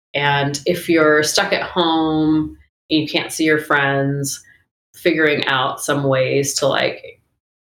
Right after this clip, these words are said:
maybe go and see one friend or two friends that have been healthy. Um, not that they've been necessarily quarantining, but maybe they haven't been seeing too many people also, you know.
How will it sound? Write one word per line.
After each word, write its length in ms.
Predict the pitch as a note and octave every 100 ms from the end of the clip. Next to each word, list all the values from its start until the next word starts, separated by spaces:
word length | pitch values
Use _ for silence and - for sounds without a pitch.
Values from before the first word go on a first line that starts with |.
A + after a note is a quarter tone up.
| -
maybe 240 | C#3 D3+
go 160 | D3 D3
and 180 | C#3+ C#3
see 380 | D3 C#3 C#3
one 320 | C#3+ C#3 C3 C3+
friend 320 | C#3 C3+ C3
or 60 |
two 200 | B2+ C#3
friends 440 | C3+ C3+ C3 C3 C3+
that 240 | - - _ - -
have 160 | B2+
been 420 | C3 B2 B2 B2+ C3 - - - _ _ _
healthy. 1000 | - G3+ F#3+ F#3+ F3 E3 E3 D#3+ D#3 D#3+ - _ - _
Um, 600 | - D2 C2+ C#2 - - - -
not 160 | G#3 G3+
that 120 | F3+
they've 160 | E3+ D3+
been 300 | D3 D3 D#3
necessarily 520 | D#3 D#3 D#3 D3 C#3+
quarantining, 880 | F#3+ E3 D#3 D#3 C#3+ C3+ C#3 C3+ C3+
but 260 | B2 - -
maybe 240 | D3 C#3+
they 120 | C#3+
haven't 220 | C3+ C3
been 140 | C3 B2
seeing 200 | - B2+
too 160 | C#3+
many 240 | C3 B2+ B2
people 220 | C3+ C3+
also, 600 | A#2 A2+ - - G#2+ G#2+ - _ _ -
you 120 | A#2+
know. 200 | G#2 A#2+